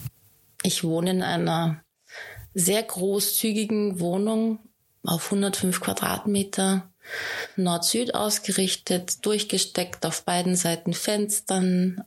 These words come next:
ähm, vier Zimmer. Ich hab einen Mann und zwei Kinder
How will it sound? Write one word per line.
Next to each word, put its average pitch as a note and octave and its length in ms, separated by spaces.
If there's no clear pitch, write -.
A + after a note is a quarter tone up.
ähm, E3+ 800
vier G3 280
Zimmer. G3+ 680
Ich F#3 200
hab F3+ 220
einen E3+ 300
Mann F3+ 260
und E3+ 240
zwei E3 180
Kinder G3+ 640